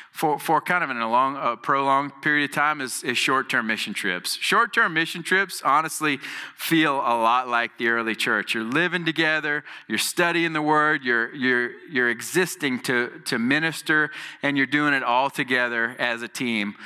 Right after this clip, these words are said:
Um, but daily life is difficult. And so some people can look at this passage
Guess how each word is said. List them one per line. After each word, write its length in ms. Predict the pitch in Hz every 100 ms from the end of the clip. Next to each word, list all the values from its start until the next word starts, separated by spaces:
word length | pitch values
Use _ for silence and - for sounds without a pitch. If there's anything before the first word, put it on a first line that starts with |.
| - -
Um, 500 | - 131 120 117 113 -
but 380 | 135 131 131 123
daily 340 | 143 175 190
life 720 | 175 180 147 123 - - - - -
is 180 | 123
difficult. 600 | 117 131 127 117 107 85 85 - _ _ _ _ _
And 140 | 127 123
so 160 | 139
some 280 | 131 - 220
people 240 | 202 165 151
can 220 | 143 135
look 160 | 175
at 80 | 180
this 160 | 160 156
passage 720 | - 147 147 139 117 104 -